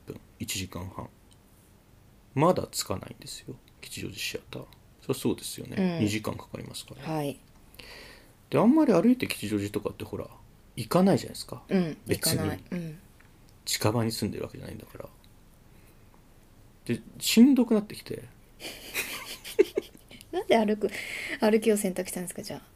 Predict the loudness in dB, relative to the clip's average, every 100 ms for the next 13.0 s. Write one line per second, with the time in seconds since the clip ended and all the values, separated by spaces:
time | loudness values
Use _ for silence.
0 | -20 -6 -2 6 8 10 8 8 6 6
1 | 2 -4 -6 -8 -8 -8 -6 -4 -2 2
2 | 2 2 0 -4 -6 -10 -10 -12 -16 -20
3 | -16 -4 -2 -2 -6 -18 -20 -20 -2 6
4 | 8 8 8 6 6 0 -10 -10 -14 -18
5 | _ -20 -20 -20 -20 0 4 4 4 -2
6 | 0 0 0 -2 -4 -6 -8 -12 -16 -16
7 | -2 -2 -2 4 6 6 4 -2 2 2
8 | 2 2 4 6 4 4 4 6 4 -4
9 | -6 -6 -6 -6 -8 -8 -10 -10 -8 -6
10 | -2 2 2 2 -2 -4 -6 -8 -12 -20
11 | _ -20 _ -20 -20 _ -12 -6 0 2
12 | 6 8 8 4 -2 -10 -14 -14 _ -14